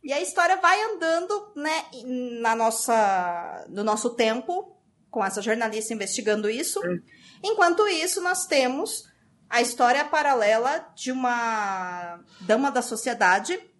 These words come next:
Speaker 1: que ela perdeu a memória após sofrer um acidente de carro.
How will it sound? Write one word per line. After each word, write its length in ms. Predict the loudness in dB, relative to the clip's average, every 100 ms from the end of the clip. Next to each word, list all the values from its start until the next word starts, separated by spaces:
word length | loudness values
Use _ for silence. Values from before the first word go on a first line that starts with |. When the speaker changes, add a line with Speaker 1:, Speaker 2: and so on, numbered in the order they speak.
| _ _ _ _ _ _ -20 -12
Speaker 1:
que 260 | -2 0
ela 260 | 4 4 4
perdeu 460 | 4 4 6 4 4
a 40 |
memória 480 | 2 2 2 2 0
após 260 | 0 0
sofrer 340 | 0 -4 -2 -4
um 120 | -4
acidente 520 | -6 -8 -8 -8 -8
de 100 | -10
carro. 460 | 2 4 4 2